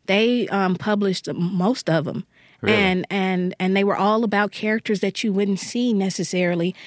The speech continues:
Speaker 1: at the forefront, but they made us all, they put us all at the forefront. So
Speaker 2: This was Hate
Speaker 1: I
Speaker 2: U
Speaker 1: think
Speaker 2: Give,
Speaker 1: they're
Speaker 2: and, um, what else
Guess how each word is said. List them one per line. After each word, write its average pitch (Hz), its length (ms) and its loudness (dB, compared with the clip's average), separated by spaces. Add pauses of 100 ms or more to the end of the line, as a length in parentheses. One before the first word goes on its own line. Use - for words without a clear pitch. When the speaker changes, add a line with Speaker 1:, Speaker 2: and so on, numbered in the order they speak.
(140)
Speaker 1:
at 175 160 0
the 202 60 -4
forefront, 226 500 -2
but 156 100 -6
they 196 100 -2
made 202 240 2
us 208 200 -2
all, 180 240 0
they 196 100 -2
put 220 160 -8
us 208 180 -2
all 165 220 0
at 165 120 -4
the - 40 -14
forefront. - 580 -6
So 170 380 -2 (240)
Speaker 2:
This 101 140 -4
was 101 100 -4
Hate 113 120 4
Speaker 1:
I 110 80 4
Speaker 2:
U 107 60 2
Speaker 1:
think 92 40 -2
Speaker 2:
Give, 92 220 4
Speaker 1:
they're 226 220 2
Speaker 2:
and, 98 160 0
um, 90 200 0
what 87 240 -2
else - 340 -6